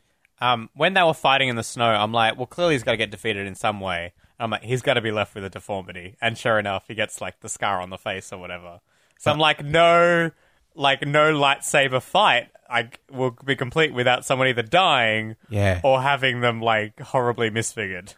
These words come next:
Speaker 2: I, the movie,
Speaker 1: Disfigured.
Speaker 2: the mo-
Speaker 1: Misfigured, both.
Speaker 2: the movie made me want it. I was thinking to myself of Darth Maul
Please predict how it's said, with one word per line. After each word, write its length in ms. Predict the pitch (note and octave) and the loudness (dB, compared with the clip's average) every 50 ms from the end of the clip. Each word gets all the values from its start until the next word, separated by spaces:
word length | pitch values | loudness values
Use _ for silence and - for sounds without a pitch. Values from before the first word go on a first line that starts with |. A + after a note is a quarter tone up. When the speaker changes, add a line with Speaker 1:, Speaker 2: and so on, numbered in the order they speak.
| _ _ - | _ _ -2
Speaker 2:
I, 200 | B2+ C3+ D3 D3+ C#3 - | 0 2 2 2 0 -2
the 160 | C3+ C3 C#3+ | 0 2 4
movie, 320 | C#3+ D3 D3+ E3 F#3 G3 - | 4 4 6 4 4 4 4
Speaker 1:
Disfigured. 440 | G3 F#3 E3 A2 G2 G2 F2+ D3 C3 | 4 4 2 0 -2 -2 -4 -2 0
Speaker 2:
the 80 | C3+ C#3 | 2 4
mo- 140 | C#3 - | 4 4
Speaker 1:
Misfigured, 360 | C#3+ D#3+ D#3+ D#3 E3 A3 G#3+ D#3+ | 4 4 4 4 2 2 0 0
both. 380 | - A2 F2 - - - - - | 0 -2 -2 -4 -10 -20 -12 -4
Speaker 2:
the 140 | C#3 C3 | 0 2
movie 480 | C3 C3+ C#3 D3 D#3 E3 E3+ E3+ F3+ F3 | 4 4 4 4 4 4 4 4 4 4
made 300 | E3+ D#3+ D3+ D3 C#3+ C3 | 4 4 4 2 2 2
me 120 | C3 B2 | 2 2
want 380 | A2+ G2+ G2+ A2+ A#2 B2 - - | 4 4 4 2 2 2 2 0
it. 180 | F3 G3+ G#3+ - _ _ _ _ _ _ _ | 0 0 -2 -4 _ _ _ _ _ _ _
I 80 | B2+ A#2 | 2 2
was 180 | A#2+ A#2 - - | 4 2 2 2
thinking 260 | - D3 C#3+ D3+ D3+ | 2 2 4 4 4
to 20 | D3+ | 4
myself 440 | C#3+ C3+ A#2 - - B2 A2+ G2+ A2 | 4 2 2 2 2 2 2 0 -2
of 140 | F#2+ F#2 - | -4 -2 0
Darth 340 | G#2+ G#2 A#2 A2 - - - | 2 2 2 2 0 0 0
Maul 400 | G#2+ G#2 A2 C3 E3+ G3+ A3 | 2 2 4 4 2 2 0